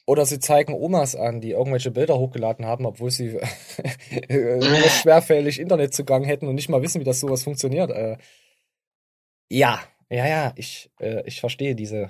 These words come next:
Speaker 1: äh, ganze Thematik. Ähm, was ich mich halt immer, äh, hinterfrage, oder was ich immer denke, ist, ähm, wenn man Gesetze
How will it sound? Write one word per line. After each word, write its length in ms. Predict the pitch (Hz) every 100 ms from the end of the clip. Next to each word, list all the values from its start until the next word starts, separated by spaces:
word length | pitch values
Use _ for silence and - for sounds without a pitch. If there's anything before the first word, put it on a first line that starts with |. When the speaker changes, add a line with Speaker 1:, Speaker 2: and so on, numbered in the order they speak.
| - -
Speaker 1:
äh, 180 | 98
ganze 320 | 104 110 117 -
Thematik. 580 | 110 110 107 - 104 _ _ _ _ _ 117
Ähm, 240 | 123 113
was 220 | 127 175
ich 140 | 220 226
mich 180 | 220
halt 180 | 190 180
immer, 340 | 165 180 175 170
äh, 160 | 127 123
hinterfrage, 1040 | 143 160 123 - - - 110 127 175 220 - _ _ _ _ _ _ _ - -
oder 200 | 123 127
was 140 | 131
ich 120 | 160
immer 260 | 147 156 120
denke, 320 | 127 139 175
ist, 200 | 143 139
ähm, 220 | - 123 123
wenn 100 | 123
man 200 | 135 131
Gesetze 680 | 120 135 - - 190 202